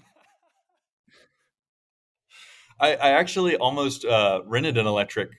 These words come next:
well, it was semi, semi-electric car. I just got scared. Like, what if I don't, what if I don't know what I'm doing? Like, what if I don't,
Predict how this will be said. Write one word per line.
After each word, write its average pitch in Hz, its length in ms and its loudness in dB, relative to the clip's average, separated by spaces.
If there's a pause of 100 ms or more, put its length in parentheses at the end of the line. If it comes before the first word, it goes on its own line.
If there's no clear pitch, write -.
well, 127 200 4
it - 20 -2
was 120 140 -4
semi, 110 260 0
semi-electric 92 680 -4 (140)
car. 98 420 0 (460)
I 120 60 -4
just 113 140 -4
got 117 240 -2
scared. 101 500 -8
Like, 87 140 -16 (200)
what 120 140 -14
if 120 80 -16
I 117 80 -4
don't, 107 140 -8
what 113 100 -4
if 113 80 -8
I 101 120 -2
don't 95 280 -6
know 98 100 -2
what 95 120 0
I'm 87 100 -10
doing? 101 240 -2
Like, 87 140 -12
what 101 100 -8
if - 80 -14
I 107 40 -2
don't, 101 160 -2